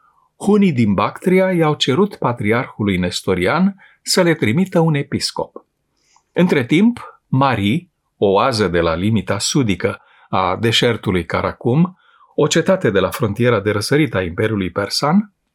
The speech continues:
a devenit un fel de centru al creștinismului din Asia Centrală. Avea chiar și mitropolitul ei. Ilie,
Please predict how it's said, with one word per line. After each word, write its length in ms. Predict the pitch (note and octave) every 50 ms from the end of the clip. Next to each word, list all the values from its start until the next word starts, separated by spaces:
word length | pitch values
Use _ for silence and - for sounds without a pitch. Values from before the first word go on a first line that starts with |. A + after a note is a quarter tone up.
| _ _ _ _ _ _ _ _ _ _ _ _ _
a 120 | - E3+
devenit 420 | D#3+ E3+ D#3+ E3 F3+ G#3 A#3 A#3 -
un 120 | F3+ D#3
fel 220 | - - F#3+ F#3 D#3+
de 120 | C#3+ C#3+
centru 440 | A#2+ - - F3+ F3 E3+ - - C#3+
al 120 | B2+ B2
creștinismului 840 | A#2+ - A#2 A2 - - - G2+ A2 D3 D3 - - E3 D3 D3 C3
din 140 | A2+ G2 F2
Asia 320 | F#2 A2+ A2+ - B2 G#2+
Centrală. 800 | G#2 - - G2+ F#2+ F#2+ G#2+ G#2 E2+ D2+ D2+ D#2 E2 - _ _ _ _ _ _ _ _ _ _ _
Avea 440 | F#2 E2+ - G#2+ A2+ B2 C3 B2+
chiar 240 | - - A2+ A#2 A#2+
și 180 | A#2 - - B2
mitropolitul 800 | A2 G#2+ G2+ - G#2 F#2+ - G#2 F#2 F#2 G#2+ A#2 - C#3 C#3+
ei. 400 | D3+ C#3 A2 F2+ E2 D#2+ - _ _ _ _ _ _ _ _ _ _ _ _ _ _ _ _ _
Ilie, 680 | - C#3 B2+ B2+ C3+ D3 D#3+ F#3 G3+ A3 G3+ G3 - _